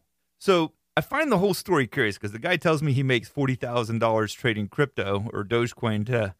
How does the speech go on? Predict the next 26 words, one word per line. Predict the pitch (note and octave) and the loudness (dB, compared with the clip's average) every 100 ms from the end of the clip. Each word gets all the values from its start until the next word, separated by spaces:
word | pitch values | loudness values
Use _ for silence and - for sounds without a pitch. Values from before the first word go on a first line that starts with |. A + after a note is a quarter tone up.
| _ _ | _ _
be | B2+ | -4
specific, | - A2 E3 D#3+ G#2 - | -4 -8 -8 -6 -8 -2
but | G#3+ | 0
he | C4 | 2
never | C#4+ | 2
tells | G#3 A3 G3 | 4 2 4
me | |
what | F#3 E3+ | 2 2
he | C3 | 4
does | C#3 C3 | 2 2
with | A#2+ | 0
the | |
money | A#2 A2 | 0 0
afterwards. | G#2+ A2+ - G#2+ | 0 0 -4 -14
Did | - | -8
he | G2 | -6
put | G2 B2+ | 0 0
it | |
in | A#2 | 0
a | G#2 | -2
C | - B2+ | -4 0
D? | D3 D#3+ D3 | 2 2 0
Did | G#2+ | -2
he | G#2+ | -2
put | - A#2 | 0 0
it | A2+ | 0